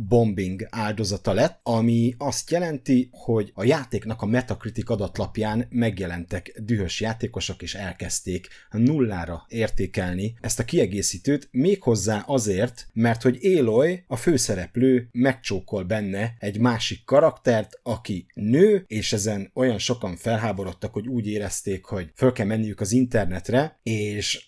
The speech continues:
nulla pontot kell adniuk a játékra, mert ez milyen szörnyű. Erről szeretném így kikérni a véleményed,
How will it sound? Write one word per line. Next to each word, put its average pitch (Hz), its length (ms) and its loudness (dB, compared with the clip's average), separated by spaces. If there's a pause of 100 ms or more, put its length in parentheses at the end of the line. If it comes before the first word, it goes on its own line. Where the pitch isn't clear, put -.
nulla 131 380 4
pontot 110 380 -2
kell 104 180 -2
adniuk 107 380 -2
a 107 40 2
játékra, 104 680 -2
mert 104 280 -6
ez 101 140 -10
milyen 107 300 0
szörnyű. 190 600 2
Erről 113 600 4
szeretném 117 560 0
így 107 140 -6
kikérni 95 680 -2
a 120 460 -2
véleményed, 131 420 4